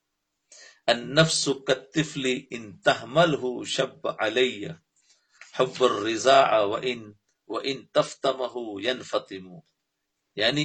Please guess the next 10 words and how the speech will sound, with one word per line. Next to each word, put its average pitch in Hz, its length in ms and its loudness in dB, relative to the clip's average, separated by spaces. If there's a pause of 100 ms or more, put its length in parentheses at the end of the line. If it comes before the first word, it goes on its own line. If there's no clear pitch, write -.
(100)
इंसान 131 460 4
का 123 160 2
नफ्स 123 460 -4
छोटे 135 420 0
बच्चे 131 420 -4
की 120 180 -12
तरह 101 300 0
है 87 180 -6 (1080)
जो 139 140 2 (100)
अभी 131 240 0